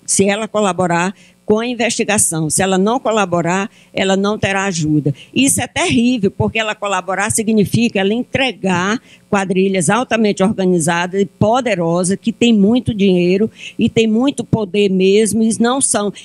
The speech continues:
eles não têm nenhum compromisso com direitos humanos, pelo contrário, eles exploram até a morte a pessoa. Então, é muito, é muito complexo você querer, você, Ministério Público, querer que aquela pessoa assuma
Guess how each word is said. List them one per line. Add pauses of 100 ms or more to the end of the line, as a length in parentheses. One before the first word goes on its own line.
(100)
eles
não
têm
nenhum
compromisso
com
direitos
humanos,
pelo
contrário, (220)
eles
exploram
até
a
morte
a
pessoa. (380)
Então,
é
muito,
é
muito
complexo
você
querer,
você,
Ministério
Público,
querer
que
aquela
pessoa
assuma